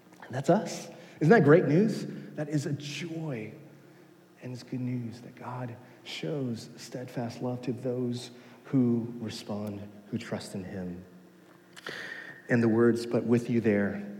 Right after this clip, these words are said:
is forgiveness," implies that the psalmist is coming with a genuine heart of repentance and grief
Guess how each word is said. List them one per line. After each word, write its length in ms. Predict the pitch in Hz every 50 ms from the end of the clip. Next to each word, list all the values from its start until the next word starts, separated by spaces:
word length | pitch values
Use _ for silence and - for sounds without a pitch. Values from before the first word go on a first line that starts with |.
| - -
is 120 | - 120 -
forgiveness," 560 | - - 110 104 - 107 92 95 95 98 -
implies 500 | 107 95 - - 120 113 117 120 120 117
that 120 | - - -
the 60 | 104
psalmist 560 | - - - - 113 110 110 110 107 107 -
is 60 | -
coming 300 | - - - 120 117 113
with 120 | 107 104 104
a 40 | 98
genuine 360 | 104 110 107 110 110 107 98
heart 260 | - - 117 113 113
of 100 | 107 101
repentance 560 | 98 - - - 120 117 - - 120 117 -
and 140 | 110 110 104
grief 440 | - 110 113 117 113 - - -